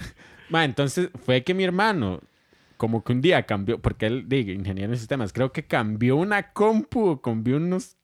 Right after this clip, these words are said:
pedazos de algo ahí como por un... y llevó un Play.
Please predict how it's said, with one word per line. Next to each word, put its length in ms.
pedazos 400
de 80
algo 320
ahí 140
como 280
por 140
un... 220
y 180
llevó 240
un 120
Play. 360